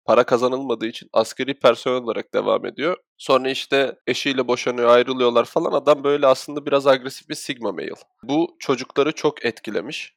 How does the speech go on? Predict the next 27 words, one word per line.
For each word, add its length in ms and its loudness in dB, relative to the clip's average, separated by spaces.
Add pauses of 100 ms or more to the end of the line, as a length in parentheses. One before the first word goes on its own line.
Hani 200 2
bu 160 -4 (140)
kel 220 6
adam 380 4
diye 380 4
aklında 400 2
kalmasının 540 2
sebebi 360 -2
de 120 -2
bu 80 -12
kelliğiyle 600 4
ilgili 320 -6
bir 60 -6
hikayesini 540 0
anlattı. 540 -4 (240)
Ergenlik 500 8
zamanındayken 760 2
falan 300 0
saç 380 0
maç 280 -4
bilmem 360 -2
ne 60 -2
konusuna 580 -4 (240)
çok 260 -4
takmış 340 -4
çocuk 280 -14
kafayı. 460 -6